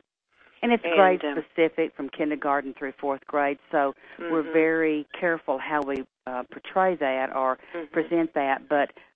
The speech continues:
Speaker 1: um, that's one of the big topics is to, um, spay and neuter or have surgery so they don't have babies.
Speaker 2: Yeah, yeah. That's great.
Speaker 1: Mm-hmm.
Speaker 2: Well, about how many dogs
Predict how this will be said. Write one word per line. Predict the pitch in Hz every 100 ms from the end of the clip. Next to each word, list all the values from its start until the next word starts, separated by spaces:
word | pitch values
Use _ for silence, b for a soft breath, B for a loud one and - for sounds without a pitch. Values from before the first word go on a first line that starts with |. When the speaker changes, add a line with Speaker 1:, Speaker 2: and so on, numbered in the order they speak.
| -
Speaker 1:
um, | 143 139 131
that's | 151 151 -
one | 151
of | 139
the | 131
big | 147 -
topics | - 151 156 127 -
is | 147 127 - -
to, | 143 131 127
um, | 135 131 123 b b _ _
spay | 160 147 147
and | 147
neuter | 147 143 147 -
or | 127
have | 135 143 135 -
surgery | 156 147 143 151 151 143 -
so |
they | 131
don't | 131 127 135
have | 131 -
babies. | 131 139 - 127 - - _ _ _ -
Speaker 2:
Yeah, | 165 123 - - _ _ _ _
yeah. | 170 156 123 - - _ _ b b b _ 202
That's | 190 -
great. | - 135 135 143 - - - - - _
Speaker 1:
Mm-hmm. | 143 - B B B
Speaker 2:
Well, | 269 285 294
about | 285 285 - -
how | - - 311
many | 359 359 277 190 -
dogs | 180 175 175 175